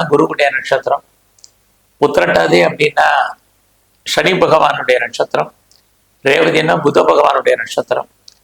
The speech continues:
இந்த நட்சத்திரத்தின் வழியாக இந்த இருபத்தி ஆறு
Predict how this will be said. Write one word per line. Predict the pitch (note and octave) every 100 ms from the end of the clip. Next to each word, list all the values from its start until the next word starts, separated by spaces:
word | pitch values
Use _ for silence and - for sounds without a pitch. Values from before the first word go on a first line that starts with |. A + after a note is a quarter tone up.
| _ - _ - D#3+
இந்த | G3 A3+ F3+
நட்சத்திரத்தின் | D#3 - G#3 G3 F3+ F3 -
வழியாக | C#3 D#3 D#3 -
இந்த | - D3+ D3
இருபத்தி | D#3+ E3+ - D3+
ஆறு | C#3+